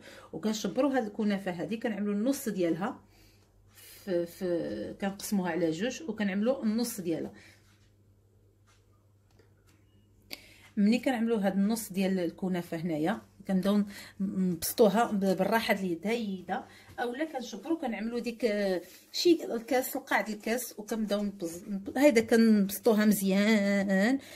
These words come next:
حتى كترجع بحال الخبزه هنايا، ما كتبقاش عندها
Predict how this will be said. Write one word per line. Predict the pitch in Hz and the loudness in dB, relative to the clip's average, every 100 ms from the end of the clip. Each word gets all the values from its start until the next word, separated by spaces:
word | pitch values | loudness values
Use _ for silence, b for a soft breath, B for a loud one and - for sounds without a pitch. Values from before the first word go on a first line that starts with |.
| B | B
حتى | B - - | B -10 -6
كترجع | 240 240 208 220 196 196 180 254 - - - | -2 -2 -2 -4 -4 -8 -4 -4 -6 -16 -8
بحال | 262 262 254 - | -4 -4 -6 -6
الخبزه | 208 190 170 - 190 185 | -6 -4 -6 -8 -6 -4
هنايا، | 190 190 185 190 | -2 -2 -4 -4
ما | |
كتبقاش | 196 202 190 240 226 | -4 -6 -8 -10 -8
عندها | 233 202 202 196 190 170 | -6 -6 0 2 2 0